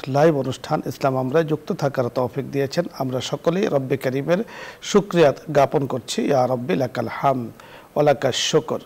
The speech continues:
আল্লাহ রব্বে করিম ইবাদতের পরে ইবাদতের অত্যন্ত গুরুত্বের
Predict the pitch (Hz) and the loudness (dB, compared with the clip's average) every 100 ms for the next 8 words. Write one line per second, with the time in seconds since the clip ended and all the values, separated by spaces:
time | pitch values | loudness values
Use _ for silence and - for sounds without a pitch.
0 | - - - - 170 180 165 190 185 180 | -16 -20 -16 0 4 6 4 -2 -4 -2
1 | 180 180 180 190 202 - - - - 147 | -2 0 0 0 -4 -8 -18 -20 -4 2
2 | 139 151 170 175 180 202 175 - 156 131 | 4 6 6 4 -2 -4 -4 2 2 2
3 | - 139 156 170 170 175 190 185 - - | -2 2 4 6 4 2 0 0 -2 -6
4 | - 202 208 196 214 170 147 190 - - | -4 -2 -2 0 0 2 0 0 0 0
5 | 202 | 2